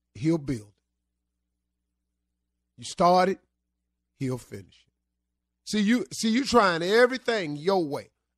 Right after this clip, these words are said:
I'ma go to court. I had a conversation with a man yesterday. Just sitting, just called me, man, and was just talking about, "But Steve, you know, man, I, I'm, I'm, I, I, this dude been owing me twenty-three hundred dollars for four years."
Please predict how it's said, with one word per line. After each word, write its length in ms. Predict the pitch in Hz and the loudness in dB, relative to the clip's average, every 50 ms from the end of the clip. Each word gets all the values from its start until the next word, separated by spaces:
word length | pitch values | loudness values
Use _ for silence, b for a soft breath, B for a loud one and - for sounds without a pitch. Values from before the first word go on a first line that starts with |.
| _ - | _ 2
I'ma 240 | 175 196 196 185 | 2 4 4 4
go 160 | 170 156 170 160 | 2 2 2 0
to 60 | 151 | 0
court. 240 | - - 170 160 170 | 0 0 0 2 4
I 60 | 208 | 4
had 100 | 220 170 | 4 4
a 40 | 156 | 2
conversation 520 | - 185 190 170 156 139 180 185 170 151 | 0 -2 -2 -2 -2 -4 -4 -4 -4 -4
with 120 | 160 175 160 | -6 -8 -8
a 40 | 160 | -6
man 340 | 165 175 170 165 160 151 151 | -6 -6 -4 -4 -6 -6 -4
yesterday. 580 | 202 190 139 - - 147 117 107 117 104 - _ _ _ _ _ _ _ _ _ _ _ _ - | -6 -6 -6 -8 -16 -18 -18 -18 -20 -20 -20 _ _ _ _ _ _ _ _ _ _ _ _ -6
Just 320 | - 180 160 - - - | -4 -4 -4 -4 -8 -8
sitting, 260 | 185 220 214 175 170 | -6 -6 -6 -6 -8
just 320 | 147 160 196 175 - - - | -8 -6 -6 -6 -6 -10 -10
called 400 | - 175 208 214 202 196 196 185 | -2 2 4 6 6 6 4 4
me, 140 | 190 190 180 | 0 -2 0
man, 400 | 175 180 175 170 165 156 151 151 143 - 101 | 0 0 0 0 0 0 -2 -6 -8 -10 -10
and 160 | 151 151 143 | -10 -10 -10
was 120 | 147 147 120 | -10 -12 -10
just 260 | - 180 160 - - | -8 -8 -8 -8 -6
talking 260 | - 175 165 151 151 | -4 -4 -4 -2 -2
about, 260 | 156 151 143 127 123 | -2 -2 -4 -4 -6
"But 100 | 127 131 | -10 -16
Steve, 520 | - - - - 190 180 165 147 127 120 _ _ _ _ _ _ _ _ _ _ _ _ _ _ - | -18 -16 -8 -6 -6 -6 -6 -8 -10 -14 _ _ _ _ _ _ _ _ _ _ _ _ _ _ -6
you 120 | 151 180 | -6 -2
know, 300 | 165 165 156 143 117 - _ _ _ _ _ _ _ _ _ _ _ _ _ _ _ _ - | -2 -2 -2 -2 -6 -10 _ _ _ _ _ _ _ _ _ _ _ _ _ _ _ _ -10
man, 340 | 123 151 170 175 170 160 160 | -4 -2 0 0 0 0 0
I, 160 | 160 156 - | 0 -2 -2
I'm, 240 | - 147 165 147 123 - | -2 -4 -6 -6 -8 -12
I'm, 180 | - 143 143 - _ - | -12 -12 -12 -12 _ -8
I, 140 | 143 156 - _ _ - | -8 -8 -8 _ _ -8
I, 100 | 160 165 | -8 -6
this 220 | 139 139 190 160 | -4 -6 -6 -6
dude 300 | 127 156 196 190 180 156 | -4 -2 -2 -2 0 0
been 140 | 175 170 170 | -2 -2 0
owing 220 | 175 175 165 156 | 0 -2 -2 -2
me 80 | 151 143 | -6 -10
twenty-three 560 | - - - 202 196 180 - - 180 185 180 | -8 -4 -2 -2 -2 -2 -4 -6 -6 -4 -2
hundred 280 | 175 185 175 170 156 147 | -2 0 -2 -2 -2 0
dollars 320 | 175 165 160 147 131 - _ _ _ _ _ | 2 2 2 0 -4 -10 _ _ _ _ _
for 140 | - 156 139 _ _ _ _ | -8 -8 -8 _ _ _ _
four 280 | - 254 262 254 262 254 | 6 10 10 10 8 6
years." 420 | 214 214 240 247 233 196 156 117 | 0 -2 0 0 0 -2 -4 -8